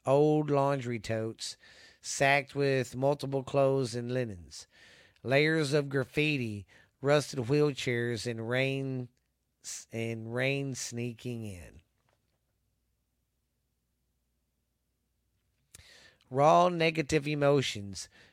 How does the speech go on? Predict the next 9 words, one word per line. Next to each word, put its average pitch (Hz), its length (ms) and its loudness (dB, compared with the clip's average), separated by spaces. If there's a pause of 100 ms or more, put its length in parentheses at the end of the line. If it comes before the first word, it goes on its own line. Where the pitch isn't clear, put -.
(180)
filled 156 220 4
the 143 180 2
halls 135 420 6
of 113 120 -4
the 123 140 -4
Pennhurst 127 680 0
years 123 320 -2
ago, 104 400 -8 (1500)
and 131 580 2